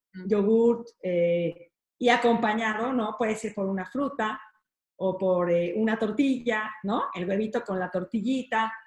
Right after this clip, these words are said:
Speaker 1: Exacto,
Speaker 2: frijolitos.
Speaker 1: frijolitos.
Speaker 2: O sea, que tenga más proteína, porque los cereales, este, de caja realmente sí contienen muchísima azúcar, ¿no?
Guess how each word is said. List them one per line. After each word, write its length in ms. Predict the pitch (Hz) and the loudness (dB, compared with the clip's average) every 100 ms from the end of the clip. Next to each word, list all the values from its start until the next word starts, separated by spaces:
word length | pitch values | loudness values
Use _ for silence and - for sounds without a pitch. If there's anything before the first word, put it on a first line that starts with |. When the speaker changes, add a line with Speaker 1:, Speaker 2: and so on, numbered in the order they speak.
| _ _ | _ _
Speaker 1:
Exacto, 340 | 175 196 220 208 | -6 0 2 4
Speaker 2:
frijolitos. 600 | 233 262 247 208 220 - | 4 2 0 -4 -4 -6
Speaker 1:
frijolitos. 460 | 226 240 277 277 262 | -2 0 0 0 0
Speaker 2:
O 20 | |
sea, 160 | 277 269 | 0 0
que 100 | 254 | 0
tenga 280 | 277 302 302 | 0 2 4
más 220 | 320 349 - | 4 2 -2
proteína, 680 | 311 254 254 294 381 359 - | -2 2 4 4 0 -2 -2
porque 280 | 214 226 208 | -4 -2 -4
los 200 | 208 214 | -4 -4
cereales, 580 | 202 226 254 302 359 320 | -2 0 0 -2 -6 -6
este, 460 | 302 - 226 220 | -8 -2 0 2
de 160 | 208 202 | 0 0
caja 400 | 254 233 - 240 | -2 -2 -4 -4
realmente 520 | 240 208 220 208 208 | -4 -4 -6 -8 -8
sí 240 | 214 208 202 - | -10 -12 -18 -10
contienen 480 | 190 196 190 196 196 | -8 -6 -4 -2 -2
muchísima 600 | 185 - 190 196 190 160 | -4 -8 -8 -6 -8 -8
azúcar, 440 | - - - 139 | -10 -16 -16 -14
¿no? 140 | 156 | -14